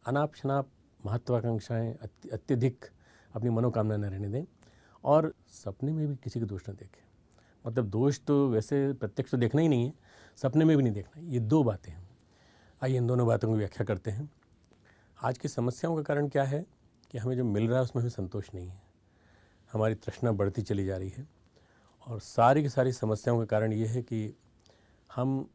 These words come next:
ये नहीं जानते कि हम क्या चाहते हैं, कितना चाहते हैं। हमने कोई एक बॉर्डर लाइन नहीं तय की है कि यहाँ तक मिल जाएगा तो हम संतोष कर लेंगे। सबसे बड़ी परेशानी क्या कारण है कि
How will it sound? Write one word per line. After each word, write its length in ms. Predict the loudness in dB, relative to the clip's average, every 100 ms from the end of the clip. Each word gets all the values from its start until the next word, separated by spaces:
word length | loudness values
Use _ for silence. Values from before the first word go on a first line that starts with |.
| 0
ये 160 | 2
नहीं 120 | 4
जानते 260 | 2 0 -2
कि 60 | -4
हम 100 | -4
क्या 160 | -4
चाहते 340 | -6 -8 -6 -6
हैं, 80 |
कितना 240 | -4 0 0
चाहते 320 | -2 -10 -10
हैं। 120 | -12 -14 _ _ -2
हमने 220 | 2 4
कोई 220 | 4 2
एक 460 | 2 2 2 4 0 -6 _ -20 -20 -10 2
बॉर्डर 220 | 6 6
लाइन 200 | 6 6
नहीं 100 | 4
तय 180 | 4 2
की 160 | 2
है 80 | 0
कि 100 | 0
यहाँ 260 | -2 -2 -4
तक 160 | -4 -4 -2
मिल 160 | 0
जाएगा 280 | 2 2 0
तो 120 | 0
हम 80 | -2
संतोष 340 | -2 -2 -2
कर 140 | -2 -6
लेंगे। 280 | -6 -10 -14 _ -20 -20 -20 -20 _ _ _ -2
सबसे 260 | 0 2
बड़ी 140 | 2 2
परेशानी 420 | -2 -2 -2 0
क्या 160 | -2
कारण 300 | 0 0 0
है 100 | -2
कि 440 | -2 0 0 0